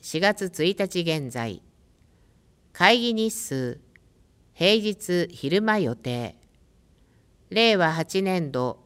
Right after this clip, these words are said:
六回程度。令和九年度二回程度。令和十年度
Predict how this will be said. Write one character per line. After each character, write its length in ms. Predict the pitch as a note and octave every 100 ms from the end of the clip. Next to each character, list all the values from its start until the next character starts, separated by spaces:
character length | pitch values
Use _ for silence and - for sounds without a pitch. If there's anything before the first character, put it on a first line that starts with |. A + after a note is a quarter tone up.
| _ -
六 180 | D3+ E3
回 240 | - G#3 G#3
程 320 | F#3+ F#3 C3
度。 240 | A#2 A2 - _ _ _ _ _ _ _
令 260 | F#3 A3+ G3+
和 180 | D#3 D#3
九 280 | D#3+ F#3+
年 320 | G#3 F#3+ D#3+ B2+
度 240 | A#2+ - _ _ _
二 140 | D#3 E3+
回 260 | G#3+ G#3+
程 300 | A3 F#3+ E3+
度。 260 | C#3 B2 A#2+ _ _ _ _ _ _ _ _ -
令 320 | F#3+ G#3+ F3
和 160 | D3
十 260 | C3+ D#3+ G#3+
年 300 | A3 G3 C#3+
度 240 | B2 A#2